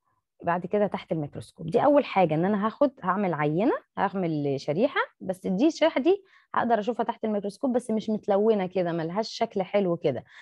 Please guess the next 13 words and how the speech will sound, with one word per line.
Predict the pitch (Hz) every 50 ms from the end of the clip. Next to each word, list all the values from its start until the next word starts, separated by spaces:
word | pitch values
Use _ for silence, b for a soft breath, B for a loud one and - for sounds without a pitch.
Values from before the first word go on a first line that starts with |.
| B B _
فممكن | - 185 190 214 247 254 254 294 277 247
نعمل | 220 214 233 220 196
بقى | 196 220 226
خطوة | - - 240 240 - 220
بعد | 208 180 160 160 151 160
كده، | - 196 208 - 220
بعد | 220 202 202 214 180
ال-، | 180 175 151 156 85
المايكرو | 107 160 156 156 175 190 220 214 208 208
تكنيك | 208 - 185 175 196 214 254 359 453 453 - -
أعمل | - 214 220 226 247 262 269 262
خطوة | - - 214 233 233 - 240 262 254 - 220
الستيننج. | 226 226 - _ - 247 247 233 214 185 151 - -